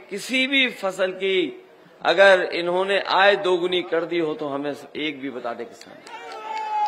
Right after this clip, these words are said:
और अभी जब गेहूं की फसल तैयार है, लोग मंडी ले जाना चाहते हैं, लेकिन कोई मंडी में कीमत नहीं दे पा रही सरकार।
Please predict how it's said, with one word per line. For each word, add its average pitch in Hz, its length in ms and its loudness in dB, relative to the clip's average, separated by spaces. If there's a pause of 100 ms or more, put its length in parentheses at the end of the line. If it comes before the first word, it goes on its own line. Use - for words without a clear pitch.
(1500)
और 226 240 10
अभी 233 420 6
जब 247 460 6 (1600)
गेहूं 233 380 8
की 262 260 0
फसल 220 420 4
तैयार 254 500 10
है, 233 540 6 (1000)
लोग 233 440 10
मंडी 240 360 4
ले 220 140 4
जाना 254 300 6
चाहते 233 340 4
हैं, 247 80 4
लेकिन 240 280 2
कोई 254 320 6
मंडी 226 380 0
में 247 200 2
कीमत 254 300 0
नहीं 247 180 0
दे 220 120 4
पा 220 180 4
रही 220 140 2
सरकार। 185 560 -8